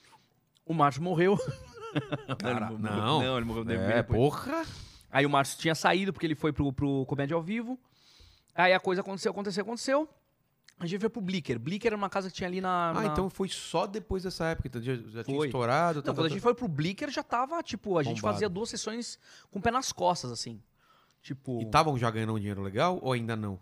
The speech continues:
Speaker 1: Já.
Speaker 2: Dinheiro pra se
Speaker 1: Aí,
Speaker 2: manter?
Speaker 1: aí sim, aí eu já tinha saído do
Speaker 2: Tá. Mas nada também absurdo.
Speaker 1: Cara, eu acho que eu comecei a viver de humor depois que o Diogo foi pro, pro, pro, pro, pro Jô. Foi, foi
Speaker 2: Caramba,
Speaker 1: isso. É,
Speaker 2: velho.
Speaker 1: foi quando eu asso-, a,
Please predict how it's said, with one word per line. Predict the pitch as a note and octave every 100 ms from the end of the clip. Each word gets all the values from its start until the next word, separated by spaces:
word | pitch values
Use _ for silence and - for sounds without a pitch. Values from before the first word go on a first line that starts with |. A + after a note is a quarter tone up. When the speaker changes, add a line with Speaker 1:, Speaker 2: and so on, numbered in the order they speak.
| - _ _ _ _ _
Speaker 1:
Já. | - C#3
Speaker 2:
Dinheiro | A#2
pra | C#3
se | B2+
Speaker 1:
Aí, | C3+ F3
Speaker 2:
manter? | C#3+
Speaker 1:
aí | C#3+ E3+
sim, | - D3
aí | A#2+ C3
eu | D3
já | C#3 D3
tinha | - D3+
saído | - C#3+ C3 C3
do | A#2+
Speaker 2:
Tá. | G#2 D#2+ - _ - - - -
Mas | A#2
nada | B2+ C#3 E3+
também | - D3
absurdo. | D3+ - - D#3+ C3 G2+ G2
Speaker 1:
Cara, | - C#4 E3+
eu | F3
acho | A#3+ -
que | C#4+ B3+
eu | G#3
comecei | A3+ A#3+ -
a | A#3
viver | G#3+ F#3
de | F#3
humor | F#3 D#3+
depois | F3+ G3
que | - G#3
o | F#3+
Diogo | F#3+ F3+
foi | F#3
pro, | F3 F#3 F#3
pro, | - F3+
pro, | E3 F3+ F3+ D3+
pro, | - D3+ C#3
pro | F3+
Jô. | D#3+ B2 - -
Foi, | B2+
foi | F3+
Speaker 2:
Caramba, | G3 D3+ F#3
Speaker 1:
isso. | G3
É, | D3
Speaker 2:
velho. | C3
Speaker 1:
foi | C#3+
quando | C#3 D3 D#3
eu | E3 F#3 F3
asso-, | D#3+ D#3+
a, | C#3+ D3